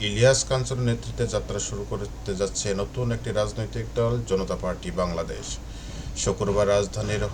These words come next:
একটি হোটেলে আনুষ্ঠানিকভাবে দলটির আত্মপ্রকাশ ঘটে। "গর্বমোরা ইনসাফের দেশ" স্লোগান নিয়ে যাত্রা শুরু করা দলটির চেয়ারম্যান হয়েছেন ইলিয়াস কাঞ্চন নিজেই, আর সেক্রেটারি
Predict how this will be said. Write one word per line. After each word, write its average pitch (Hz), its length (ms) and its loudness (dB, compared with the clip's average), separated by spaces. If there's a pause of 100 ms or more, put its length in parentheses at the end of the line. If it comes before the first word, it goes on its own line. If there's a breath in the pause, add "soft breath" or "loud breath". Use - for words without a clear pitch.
একটি 113 220 -2
হোটেলে 120 500 0
আনুষ্ঠানিকভাবে 120 800 0
দলটির 98 360 0
আত্মপ্রকাশ 98 640 -2
ঘটে। - 380 -4 (580 loud breath)
"গর্বমোরা 113 840 4
ইনসাফের 120 680 2
দেশ" 131 220 2
স্লোগান 120 480 4
নিয়ে 107 280 -2
যাত্রা 98 340 0
শুরু 104 340 -4
করা 101 160 2
দলটির 98 380 0 (100)
চেয়ারম্যান 101 360 0
হয়েছেন 104 400 -4
ইলিয়াস 110 440 -2
কাঞ্চন 117 420 0
নিজেই, 117 520 2
আর 98 200 0
সেক্রেটারি 95 580 -2